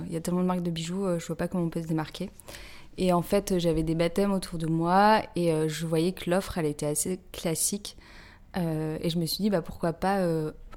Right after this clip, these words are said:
dépoussiérer, euh, la médaille de baptême, lui apporter des codes de la joaillerie pour que ce soit vraiment un bijou à part entière, euh, qu'un enfant et qu'une femme aient envie de porter et, euh, que ce soit un peu plus, euh, moderne. Et donc j'ai commencé à dessiner quelques médailles de baptême et j'en ai, euh,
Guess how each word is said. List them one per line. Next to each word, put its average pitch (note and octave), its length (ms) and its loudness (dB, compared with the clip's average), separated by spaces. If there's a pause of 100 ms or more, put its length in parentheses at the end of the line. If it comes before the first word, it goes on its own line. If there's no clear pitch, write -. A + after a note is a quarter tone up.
dépoussiérer, F#3+ 880 4
euh, D#3 220 0
la F3 100 0
médaille F3+ 300 2
de F#3 80 0
baptême, G3 420 2 (800)
lui G#3 160 6
apporter G#3 540 4 (100)
des F#3 240 8
codes G3+ 220 6
de F#3+ 100 8
la F3 300 8
joaillerie F#3 460 6 (420)
pour - 80 -10
que - 60 -2
ce F#3+ 60 2
soit F3+ 160 6
vraiment F#3 280 8
un F#3 60 8
bijou F3+ 240 4
à E3+ 100 2
part F3 140 2
entière, F#3 440 4
euh, E3+ 80 0 (320)
qu'un F3+ 200 4
enfant F3+ 340 2
et E3+ 80 0
qu'une F3 160 2
femme F#3+ 280 2
aient E3 120 4
envie D#3+ 160 0
de - 80 -10
porter G#3 560 2 (200)
et, F#3 120 6
euh, E3 140 2 (360)
que F#3+ 120 0
ce F3+ 120 0
soit F#3+ 160 2
un F3+ 80 4
peu F3 120 2
plus, G#3 300 2
euh, F3 120 6
moderne. E3 540 4
Et F#3 60 6
donc F3+ 140 6
j'ai F#3 140 6
commencé G3 260 4
à F#3 240 6
dessiner F3+ 380 2
quelques F#3+ 240 2
médailles F3+ 320 4
de E3+ 100 2
baptême F#3+ 460 4
et E3+ 180 4
j'en E3 220 4
ai, D#3+ 200 4
euh, D3+ 280 0